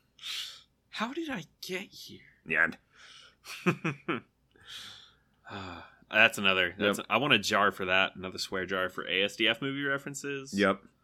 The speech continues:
Speaker 1: One for Jurassic Park mentions, Titanic mentions, all the others.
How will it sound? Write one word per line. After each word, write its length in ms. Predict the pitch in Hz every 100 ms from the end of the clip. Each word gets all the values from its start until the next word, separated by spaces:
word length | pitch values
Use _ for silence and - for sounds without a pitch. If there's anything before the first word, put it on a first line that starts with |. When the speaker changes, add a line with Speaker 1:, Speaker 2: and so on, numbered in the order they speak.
| _ _ - - -
Speaker 1:
One 200 | 92 90
for 240 | 90 90
Jurassic 380 | 85 95 98 85
Park 260 | - 143 143
mentions, 440 | 147 143 143 135
Titanic 520 | - 95 - 113 101
mentions, 840 | 104 101 95 92 90 85 - - - _ _ _ _ _ _ _ _ _ _ _ _ - - -
all 140 | 85
the 120 | - -
others. 280 | - -